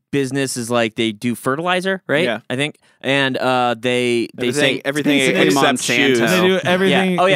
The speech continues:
Speaker 4: except
Speaker 1: that's right.
Speaker 4: shoes.
Speaker 1: <laughs> Everything but shoes.
Speaker 2: Everything except
Speaker 1: Everything except
Speaker 2: shoes.
Speaker 1: shoes.
Speaker 2: E-, uh,
Speaker 1: So they have
Speaker 2: E E S.
Speaker 1: everything, but one of the things they wanna market is this fertilizer that they're testing that hasn't yet gotten an, an American, uh, hasn't been, uh, what is
Speaker 2: I
Speaker 1: it?
Speaker 2: think it's been
Speaker 1: Western?
Speaker 2: banned.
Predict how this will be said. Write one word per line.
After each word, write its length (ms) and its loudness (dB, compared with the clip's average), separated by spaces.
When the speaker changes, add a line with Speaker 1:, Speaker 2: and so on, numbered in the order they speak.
Speaker 4:
except 0 -
Speaker 1:
that's 100 0
right. 160 2
Speaker 4:
shoes. 120 -4
Speaker 1:
<laughs> 60 -2
Everything 460 -2
but 220 -6
shoes. 320 -12
Speaker 2:
Everything 400 -4
except 200 -6
Speaker 1:
Everything 60 0
except 400 -4
Speaker 2:
shoes. 80 -16
Speaker 1:
shoes. 380 0
Speaker 2:
E-, 60 2
uh, 120 0
Speaker 1:
So 60 -2
they 120 2
have 140 2
Speaker 2:
E 20 2
E 20 2
S. 20 2
Speaker 1:
everything, 240 -2
but 160 -2
one 160 0
of 80 -2
the 80 -4
things 200 -6
they 120 0
wanna 220 0
market 440 -2
is 280 -6
this 320 -4
fertilizer 600 0
that 120 -4
they're 140 -4
testing 400 -4
that 140 -4
hasn't 400 -4
yet 260 -4
gotten 260 -2
an, 200 -10
an 140 -10
American, 800 -6
uh, 400 -4
hasn't 420 -8
been, 240 -2
uh, 240 -2
what 140 -6
is 60 -4
Speaker 2:
I 40 -2
Speaker 1:
it? 20 -2
Speaker 2:
think 20 -2
it's 100 -6
been 100 0
Speaker 1:
Western? 220 -2
Speaker 2:
banned. 460 -4